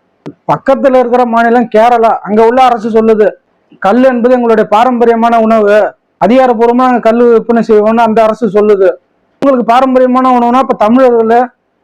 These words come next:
ஆதிக்குடி மூத்த குடி தமிழர்களுக்கு அது பாரம்பரியம் இல்லையா? அங்க ஆட்சி செய்யும் ஆட்சியாளர்கள் மண்ணின் மைந்தர்கள், அவர்களுடைய மண்ணையும் மக்களையும் பேரன்பு கொண்டு நேசிக்கிறாங்க.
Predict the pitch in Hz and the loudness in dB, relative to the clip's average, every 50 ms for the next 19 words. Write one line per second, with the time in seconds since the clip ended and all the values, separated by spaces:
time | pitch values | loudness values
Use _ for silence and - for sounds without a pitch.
0 | _ _ _ - 156 190 262 247 262 254 - - 240 226 240 214 233 277 277 277 | _ _ _ -6 -2 -2 -2 -2 -2 -4 -4 -2 -2 0 2 2 0 0 0 -2
1 | 247 220 233 220 208 180 208 226 247 269 254 247 233 226 226 214 220 247 233 233 | -2 -2 -2 -4 -2 -2 -2 0 2 2 2 0 0 -2 -4 -2 0 0 0 0
2 | 214 214 226 240 220 214 208 202 190 190 185 180 170 185 208 202 170 - - _ | 0 0 -2 0 -2 -2 -2 -2 0 0 0 2 2 2 0 0 -2 -6 -8 _
3 | _ _ _ _ _ _ _ _ _ _ _ _ - 190 202 202 185 226 233 220 | _ _ _ _ _ _ _ _ _ _ _ _ -4 -2 0 0 0 0 0 -2
4 | 285 - 277 262 254 240 220 233 233 - 262 254 240 226 220 240 262 240 220 214 | -2 -2 0 0 0 2 0 0 -2 0 -2 0 0 2 0 0 0 0 0 0
5 | 233 254 262 240 226 226 233 233 214 220 202 190 190 175 151 - - _ _ _ | 0 0 0 0 0 0 0 0 0 0 0 0 0 -2 -2 -6 -12 _ _ _
6 | - 202 226 226 233 233 233 240 262 262 247 226 226 240 247 262 247 247 262 240 | -2 -2 0 0 0 0 2 2 2 2 0 -2 -2 0 0 2 2 2 0 0
7 | 220 214 - 247 254 247 254 254 254 240 247 262 247 247 247 240 254 233 233 233 | -2 -2 0 0 2 2 0 0 0 0 2 2 2 0 0 -2 -2 -2 -2 -2
8 | 254 226 226 226 226 233 208 202 196 185 175 170 | 0 0 0 -2 -2 -2 -2 0 0 0 -2 -4